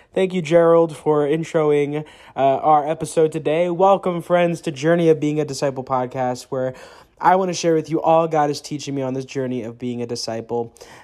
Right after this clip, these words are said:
Um, a lot has happened since my last episode. We'll get into that one day. But I just wanna take time to start this new series and let you know what's going on.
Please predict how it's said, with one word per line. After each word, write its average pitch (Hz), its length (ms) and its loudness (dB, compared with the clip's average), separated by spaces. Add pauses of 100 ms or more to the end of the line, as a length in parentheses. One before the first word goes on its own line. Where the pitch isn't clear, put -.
(100)
Um, 143 360 2
a 147 60 -2
lot 160 220 4
has 156 140 -6
happened 170 440 0
since 143 220 -12
my 135 100 -6
last 131 300 -4
episode. 143 580 -4
We'll 151 120 -4
get 139 120 -4
into 131 220 -8
that 131 240 -2
one 135 200 -6
day. 131 360 -2 (420)
But 160 680 0 (100)
I 147 500 2 (100)
just 220 280 -2
wanna 254 140 2
take 170 240 -6
time 143 400 -4
to 139 180 -10
start 185 260 -4
this 190 160 -8
new 135 100 -6
series 135 420 -6
and 123 200 -6
let 127 260 -8
you 135 60 -8
know 120 140 -4
what's 127 180 -8
going 123 240 -6
on. 117 280 -4